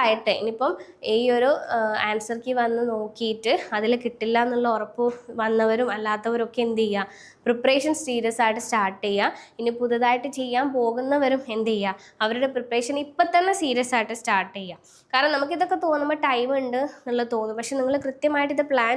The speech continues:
ചെയ്ത് വെച്ചിട്ടുണ്ടെങ്കിൽ നിങ്ങൾക്ക് മനസ്സിലാക്കാൻ പറ്റും ഓരോ യൂണിറ്റിനും നിങ്ങൾക്ക് എത്ര ദിവസമാണ് അവൈലബിൾ ആയിട്ടുള്ളത്. ആ, അപ്പോൾ ഇപ്പം തന്നെ നിങ്ങൾ കൃത്യമായിട്ട്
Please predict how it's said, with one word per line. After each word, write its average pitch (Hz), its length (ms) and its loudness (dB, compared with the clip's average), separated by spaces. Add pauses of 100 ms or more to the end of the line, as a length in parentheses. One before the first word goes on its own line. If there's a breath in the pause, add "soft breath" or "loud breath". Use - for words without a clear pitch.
(120)
ചെയ്ത് 254 280 0
വെച്ചിട്ടുണ്ടെങ്കിൽ 240 560 -4
നിങ്ങൾക്ക് 247 260 -4
മനസ്സിലാക്കാൻ 226 560 -2
പറ്റും 285 220 -4 (400 loud breath)
ഓരോ 254 200 4 (100)
യൂണിറ്റിനും 233 480 -2
നിങ്ങൾക്ക് 226 300 -4
എത്ര 226 140 -6 (100)
ദിവസമാണ് 208 500 -2
അവൈലബിൾ 196 440 -6
ആയിട്ടുള്ളത്. 190 460 -4 (440 loud breath)
ആ, 226 40 -2 (120)
അപ്പോൾ 247 200 2
ഇപ്പം 302 240 0
തന്നെ 339 200 2
നിങ്ങൾ 302 180 0 (340)
കൃത്യമായിട്ട് 277 500 0